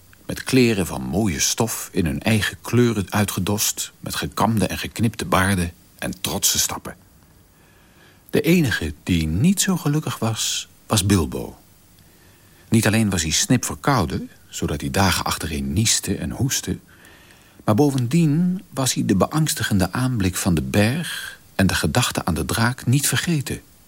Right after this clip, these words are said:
Toen er twee weken om waren,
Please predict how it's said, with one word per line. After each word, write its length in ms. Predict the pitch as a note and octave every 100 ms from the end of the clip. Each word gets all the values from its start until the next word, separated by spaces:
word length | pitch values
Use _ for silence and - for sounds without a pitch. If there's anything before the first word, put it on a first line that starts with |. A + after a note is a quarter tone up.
| _ - _ _ _ _ - - - - - - - - - - - - -
Toen 140 | F#3
er 100 | E3+
twee 200 | - F#3
weken 260 | F3+ B2 -
om 180 | C#3 D3
waren, 420 | C#3+ C#3 C3+ C#3+